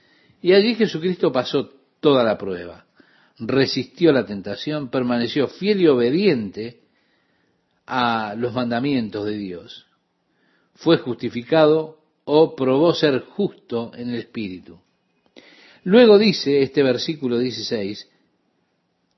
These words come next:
"ha sido visto de los ángeles". Después que fue tentado, los ángeles vinieron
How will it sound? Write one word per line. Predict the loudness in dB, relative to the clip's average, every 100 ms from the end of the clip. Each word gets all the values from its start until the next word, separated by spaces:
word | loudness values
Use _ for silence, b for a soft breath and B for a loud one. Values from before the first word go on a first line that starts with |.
| -6
"ha | -4
sido | 0 2 4
visto | 2 -2 -4 -2 -2 -6 -16 _
de | _ -18 -16 -6 -4
los | -4 -6 -6
ángeles". | -8 -8 -14 -16 -16 -18 -20 -20 _ _ _ _ _ _ _
Después | -14 -4 -2
que | 0
fue | 0 0
tentado, | 0 0 2 2 2 -2 -10 _ _ _ _ _ _ _ -8
los | -4 -2
ángeles | 0 -2 -2 -4 -4
vinieron | -4 -2 -2 -2 -2 -4 -10